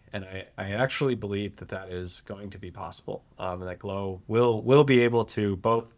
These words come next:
accommodate all of the new demand for electricity, as well as backfill all of the old electricity that's being produced in a dirty way. And we will be able to make the whole world green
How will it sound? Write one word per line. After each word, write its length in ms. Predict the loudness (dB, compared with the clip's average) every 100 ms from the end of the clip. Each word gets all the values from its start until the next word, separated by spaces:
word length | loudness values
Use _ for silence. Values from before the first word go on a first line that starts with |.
| _
accommodate 560 | -8 -4 -2 0 -2 4
all 220 | 6 8
of 160 | 6 0
the 120 | -2
new 220 | 0 -2
demand 440 | -2 -2 -2 -2 -4
for 120 | -8
electricity, 760 | -6 -6 -6 -6 -6 -8 -12 -14 _ _ _ _ _
as 240 | 0 0
well 320 | 8 10 10 8
as 600 | 0 -2 -2 -6 -10 -12 _ _ _ _
backfill 520 | 6 6 4 2 4
all 200 | 4 0
of 140 | 0 -4
the 80 | 2
old 260 | 6 6
electricity 640 | 6 4 0 -4 -4 -6
that's 180 | -6 -8
being 220 | -8 -8
produced 400 | -10 -16 -20 -12
in 100 | -10
a 60 | -6
dirty 280 | -2 0 -2
way. 380 | -6 -10 -14 -20 _ _ _
And 260 | -8 -6 -2
we 120 | 2
will 260 | 6 8 8
be 160 | 6
able 280 | 4 2 0
to 200 | -2 -6
make 240 | -4 -4 -4
the 80 | -4
whole 240 | 0 2
world 300 | 2 2 0
green 480 | -6 -4 -2 -4